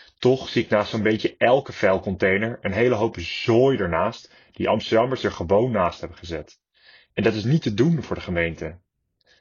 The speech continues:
We zullen het samen moeten doen. De bewoners met de stad. Maar wij kiezen ervoor te klagen dat het niet goed gaat en ons vooral er niet in te mengen. En net zoals zoveel wereldproblematiek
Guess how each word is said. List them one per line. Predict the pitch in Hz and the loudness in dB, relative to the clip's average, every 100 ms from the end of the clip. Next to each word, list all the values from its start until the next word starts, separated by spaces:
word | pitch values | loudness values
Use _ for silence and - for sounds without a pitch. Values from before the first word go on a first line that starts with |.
| _ | _
We | 95 | -4
zullen | 85 107 120 135 | 0 0 2 2
het | 110 | -2
samen | - 110 113 92 | 0 -2 -2 -6
moeten | 82 85 | -8 -6
doen. | 82 82 92 _ _ _ _ | -8 -8 -16 _ _ _ _
De | 95 | -4
bewoners | 95 107 120 127 131 - | 2 2 2 0 -4 -12
met | _ 92 95 131 - - | _ -2 0 0 -4 -12
de | - | -10
stad. | 85 - 78 - - _ _ _ _ _ _ _ _ _ _ _ _ _ _ | -6 -6 -6 -10 -20 _ _ _ _ _ _ _ _ _ _ _ _ _ _
Maar | - 95 | -6 2
wij | 110 139 | 2 2
kiezen | 127 107 | -4 -4
ervoor | 95 - 104 | -4 -2 -2
te | - | -2
klagen | - 104 113 127 - 87 _ | 0 2 2 -2 -6 -12 _
dat | - | -4
het | 101 | -2
niet | 104 - | -2 -6
goed | 135 131 | -6 -6
gaat | - 98 113 | -2 0 -2
en | 107 | -6
ons | 95 | -6
vooral | - 95 104 117 139 | -2 0 4 4 4
er | 123 | 0
niet | 117 | -2
in | 101 | -2
te | 90 | -2
mengen. | 90 82 80 82 - _ _ _ _ | -4 -4 -6 -12 -18 _ _ _ _
En | 98 | 0
net | 104 127 | 2 2
zoals | - 107 95 | 0 -2 0
zoveel | 117 135 135 120 | 2 2 2 2
wereldproblematiek | 110 123 127 120 113 113 113 135 156 - | 4 2 2 2 2 0 0 -2 -2 -6